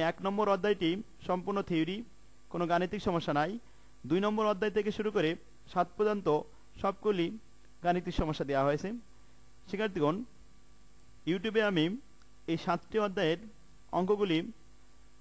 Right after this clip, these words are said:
playlist করে financial management নামে অঙ্কগুলি সাজিয়ে দিয়েছি। আপনারা ইজি প্লাস হ্যান্ডবুকটি সংগ্রহ করুন এবং YouTube-এ ক্লাস দেখুন। আশা করি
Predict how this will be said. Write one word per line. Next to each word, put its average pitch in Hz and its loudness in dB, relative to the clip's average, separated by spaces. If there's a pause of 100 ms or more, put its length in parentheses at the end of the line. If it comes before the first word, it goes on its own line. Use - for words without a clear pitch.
playlist 208 0 (100)
করে 156 6 (1200)
financial 202 2
management 196 0
নামে 165 4 (800)
অঙ্কগুলি 185 2
সাজিয়ে 170 0
দিয়েছি। 175 0 (760)
আপনারা 170 2 (760)
ইজি 180 -4
প্লাস 214 -2
হ্যান্ডবুকটি 196 -2
সংগ্রহ 190 2
করুন 214 4 (840)
এবং 180 4 (840)
YouTube-এ 190 2
ক্লাস 180 4
দেখুন। 202 0 (240)
আশা 202 0
করি 185 2